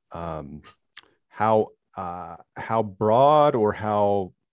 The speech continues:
not broad these aggregations are, I'd be really curious about, uh, maybe contacting me or let me know here if you, if you have any information about it.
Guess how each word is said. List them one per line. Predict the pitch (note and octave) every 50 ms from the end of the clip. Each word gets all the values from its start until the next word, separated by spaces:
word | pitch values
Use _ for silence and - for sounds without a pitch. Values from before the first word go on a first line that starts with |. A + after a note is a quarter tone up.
| _
not | - F2 G2+ A2 C3+ C3 A2
broad | G#2+ A2 G#2+ G#2+ G#2+ G#2+ A2 G#2+ G#2
these | G#2 G#2+ G#2 G#2+ G#2 G2 F#2+ - - - -
aggregations | G2+ G2+ G2 G#2 G2+ G2+ G2 G2 - G2+ F#2+ F2
are, | F#2+ G#2+ B2 B2+ A#2+ G#2+ G2
I'd | F#2+ F#2
be | F#2 G2+ G2
really | G2 G#2 G2+ F#2+ F#2
curious | _ - - A#2+ A#2+ B2+ B2 G#2+ - -
about, | E2+ - F#2 F#2 F#2 F2+ F#2 - _ _ _ _ _ _ _ _ _ _ _ _ _ _ _ _ _ _ -
uh, | F2+ F2+ F2+ F2+
maybe | F#2 F#2 E2+ -
contacting | - G#2 F#2+ F#2+ F#2+ - G2+ F#2+ F#2+ - F#2 F2+
me | F#2 F#2 G2 G2+
or | F2+ E2+ F2
let | F2+ F2+ -
me | F#2 F2+
know | F2 F#2 F#2
here | F2 - G#2 A2+ A#2+ G#2 F2+ F2 F2+ F#2+ G2 G2 - _
if | -
you, | F#2 F2 F2 - -
if | - - -
you | F#2
have | E2+ G2+ G#2 G#2
any | G2+ G2
information | F#2+ - - F2 E2+ F#2 - - F2
about | E2 D#2+ D#2+ D2+ E2
it. | D#2+